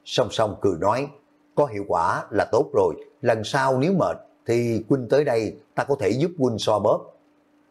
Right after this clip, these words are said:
Khi hắn rời khỏi Thái Y viện, Lâm Tú vẫn muốn một cái gói nhỏ thuốc trị chứng mất ngủ từ Song Song.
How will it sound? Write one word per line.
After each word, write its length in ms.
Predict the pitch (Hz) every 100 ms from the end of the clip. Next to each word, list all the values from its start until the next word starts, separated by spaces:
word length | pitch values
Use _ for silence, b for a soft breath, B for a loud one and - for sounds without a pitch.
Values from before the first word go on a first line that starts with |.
| _ _
Khi 240 | - 165
hắn 240 | 139 156 220
rời 220 | 135 98 95
khỏi 200 | 95 107
Thái 180 | 135
Y 180 | 170 135 98
viện, 300 | 85 92 92 _ _ _ -
Lâm 300 | 104 107 92
Tú 380 | 107 131 202 226 - -
vẫn 340 | 117 104 151
muốn 240 | 170 220 226
một 160 | 95
cái 100 | -
gói 140 | 156 170
nhỏ 300 | 123 80 120
thuốc 160 | 170 208 -
trị 240 | 85 90
chứng 220 | 135 151 175
mất 200 | 190 101
ngủ 240 | 85 123
từ 180 | - 87 -
Song 180 | 107 92
Song. 240 | 98 82